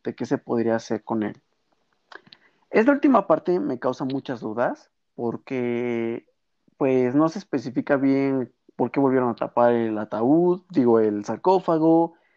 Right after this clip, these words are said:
em, no se especifica con esto que dice que, eh, bajo la tapa se leían unas letras, mm, no se dice si volvieron a destapar el ataúd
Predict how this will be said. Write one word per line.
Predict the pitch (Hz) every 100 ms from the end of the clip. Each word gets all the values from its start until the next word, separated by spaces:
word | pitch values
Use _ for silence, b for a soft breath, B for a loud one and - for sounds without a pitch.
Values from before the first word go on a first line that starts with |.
| b b -
em, | 131 123 120 120 120 120 117 117 113 113 113 - _ _ _ _ _ _ _ _ _ _ _ -
no | 139 143 151 156
se | 156
especifica | 160 - 139 131 143 135 147 143 -
con | 135
esto | 127 - 147
que | 131
dice | 120 117 131
que, | - 117 113 117 110 110 110
eh, |
bajo | 113 117 -
la | 117
tapa | - - 135
se | - 120
leían | 117 127 127
unas | 120
letras, | 120 131 156 220 - _ _ _ _ _ _ -
mm, | 135 131 127 127 131
no | 139
se | 131 147 135 127
dice | 131 131 131
si | 131
volvieron | 117 120 117 135 123
a |
destapar | 113 113 - 127
el | 123
ataúd | 113 110 123 175 202 208 226